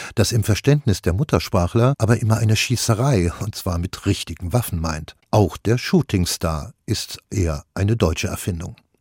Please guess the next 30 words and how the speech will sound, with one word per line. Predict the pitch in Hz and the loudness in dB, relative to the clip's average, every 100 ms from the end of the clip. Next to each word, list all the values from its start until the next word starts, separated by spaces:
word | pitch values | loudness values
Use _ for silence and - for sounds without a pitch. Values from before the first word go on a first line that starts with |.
| _ _ - - - - - | _ _ -20 -14 -12 -8 -2
Schließlich | 143 151 - 127 | 4 4 4 2
nimmt | 120 120 | 4 4
der | 107 - | 2 2
Autor | 131 - 123 - | 0 2 2 2
auch | 107 117 | 0 0
Stellung | - - 135 143 139 | -2 -2 0 0 -2
zur | - 135 | 0 0
immer | - 156 123 | 2 2 4
wieder | 110 101 | 2 2
aufkeimenden | 120 - - 104 104 98 90 | 0 -2 2 2 4 2 0
Kritik | - 101 - - 143 - | 0 -4 -2 -2 -4 -2
an | 107 95 | -2 -2
zu | - 143 | -4 -6
vielen | - 101 98 | -2 0 0
Anglizismen | - 107 95 - 139 - - 85 | 0 2 2 2 2 2 0 0
in | 82 | 0
der | 87 | -2
deutschen | 80 87 - 107 | -2 -4 -4 -4
Sprache | - 104 - 156 - - - | 0 0 4 2 2 -10 2
und | 147 143 - | 6 6 6
geht | 135 117 - | 4 4 4
darüber | 110 104 104 90 | 0 2 2 2
hinaus, | 104 127 170 80 - - - | 2 0 -2 -6 -12 -18 -4
indem | 113 110 120 | 2 6 8
er | 98 | 8
neue, | 85 98 101 120 151 | 6 6 6 4 0
sinnvolle | 101 98 117 117 - 127 120 | 2 4 6 4 2 2 2
englische | 110 107 101 98 | 2 4 2 0
Begriffe | 98 - 113 120 | -2 0 0 0
zur | - 117 | 0 0